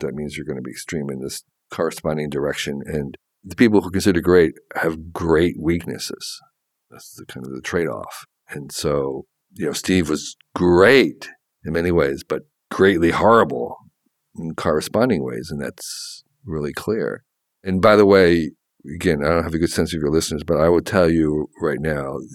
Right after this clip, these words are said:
that you really don't want a billion dollars. You do not want a billion dollars.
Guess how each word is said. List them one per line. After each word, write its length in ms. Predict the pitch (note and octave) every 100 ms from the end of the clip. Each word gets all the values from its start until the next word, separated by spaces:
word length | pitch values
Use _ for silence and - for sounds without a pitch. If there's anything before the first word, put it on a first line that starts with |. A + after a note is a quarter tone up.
| F2
that 80 | C2
you 220 | F2 E2+
really 280 | E2+ F2 E2
don't 320 | E2 D#2+ B1+
want 200 | C#2+ D2
a 60 | C#2+
billion 300 | C#2+ C#2+ C#2
dollars. 580 | - G#2+ A#2 - - - _ _ _ _ -
You 120 | D2
do 160 | D2+ D#2+
not 280 | D2 C2+
want 160 | A#1+ C#2
a 40 |
billion 280 | C2+ C2 B1
dollars. 520 | A#1 - G1+ - -